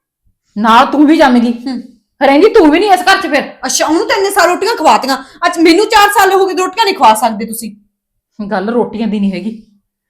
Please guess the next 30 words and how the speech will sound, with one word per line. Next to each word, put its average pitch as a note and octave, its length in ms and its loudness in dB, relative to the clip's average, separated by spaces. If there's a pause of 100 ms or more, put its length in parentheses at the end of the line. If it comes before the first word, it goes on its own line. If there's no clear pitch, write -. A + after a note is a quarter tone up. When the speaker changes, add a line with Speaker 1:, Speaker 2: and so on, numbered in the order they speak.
(320)
Speaker 1:
ਹਾਂ A3 100 -6
ਜਿਹੜੀਆਂ F3 320 -6
ਗੱਲਾਂ A3+ 280 -4
ਤੂੰ G3+ 180 -4
ਕਰਦੀ G#3 260 -4
ਆ A#3+ 40 -2
ਨਾ E4 140 -6 (1000)
ਧੀਆਂ F#3 260 -8
ਆਪਦੇ F#3+ 240 -6
ਪੇਕਿਆਂ G3 380 -8
ਦੇ A3 100 -6
ਘਰ A#3+ 140 -6
'ਚ - 100 -14
ਇਹੋ G#3+ 180 -10
ਜਿਹਾ G3 100 -6
ਕੁਛ G3 200 -14
ਨਹੀਂ G3 100 -6
ਕਰਦੀਆਂ G3 300 -8
ਹੁੰਦੀਆਂ। A#3+ 200 -6
Speaker 2:
ਆਹੋ, A#3+ 280 -4
ਸਹੀ A#3 260 -8
ਗੱਲ, A#3+ 200 -4
ਉਹ A#3 100 -6
ਵੀ C#4 80 -6
ਤਾਂ D4 80 -6
ਧੀ D4 260 -4
ਐ C#4 60 -4
ਇਸ C#4 120 -6
ਘਰ D4+ 160 0
ਦੀ। B3+ 160 -8